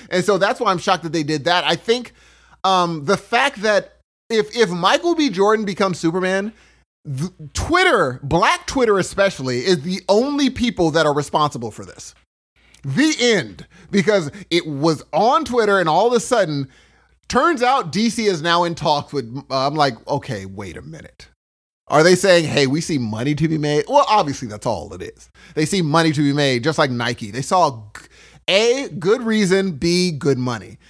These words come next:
And so I have a feeling if, if, if D C does put Michael B. Jordan in the books, it's gonna make a ton of money, dude. It's gonna make money that's insane, and it still is not gonna have Marvel on its heels.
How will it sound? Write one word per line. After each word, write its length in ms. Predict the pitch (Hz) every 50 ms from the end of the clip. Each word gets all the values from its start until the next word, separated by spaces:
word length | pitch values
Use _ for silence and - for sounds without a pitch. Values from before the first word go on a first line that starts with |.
| _ _ _
And 200 | - 156 165 156
so 100 | - 185
I 120 | 165 156 170
have 140 | 202 233
a 60 | 240 233
feeling 360 | 233 233 226 220 208 190 -
if, 300 | - 190 180 - - _ _ _ _ _ _ _ -
if, 260 | 185 190 175 - - 135 127 123 - -
if 380 | - 190 175 - - - - _ - 139
D 200 | 120 196 240 262
C 180 | 254 - 240 208
does 300 | 143 175 175 190 190 185
put 140 | - 185
Michael 260 | 156 170 170 170 175 160
B. 120 | 160 151
Jordan 420 | 127 120 139 151 151 156 156 156
in 420 | - 127 139 147 151 151 147 135 120
the 80 | 131
books, 460 | 113 98 127 139 156 - - - - - _ _ _ _ _ _ _ _ _ _ _ _ _ -
it's 180 | 120 160 185 185
gonna 240 | - - 285 311 277
make 200 | 208 208 220 -
a 60 | 151
ton 280 | 131 - - - 220 175
of 60 | 131 117
money, 260 | 117 127 110 82 76
dude. 180 | - - - - _ _ _ _ _ _ _ _ _ _ _ _ _ _ _ -
It's 120 | 202 202 165
gonna 200 | 285 277 294 277
make 260 | 269 254 214 170 180
money 360 | 180 180 196 196 202 202 202
that's 220 | 156 170 160 -
insane, 1000 | - 151 156 147 127 - - - - - 226 226 196 165 139 131 131 123 131 - _ _ _ _ _ _ _ _ _ _ _
and 180 | - 185 185 180
it 120 | 180 165 139
still 960 | - - - - - - - _ - - 339 370 392 381 349 269 220 180 160 -
is 140 | 175 170 147
not 180 | 165 180 175 165
gonna 140 | 175 165 165
have 240 | 160 165 156 151 139
Marvel 380 | 143 147 147 147 143 131 139 135
on 140 | 127 123 113
its 140 | 117 107 -
heels. 480 | 135 120 104 92 85 82 - - -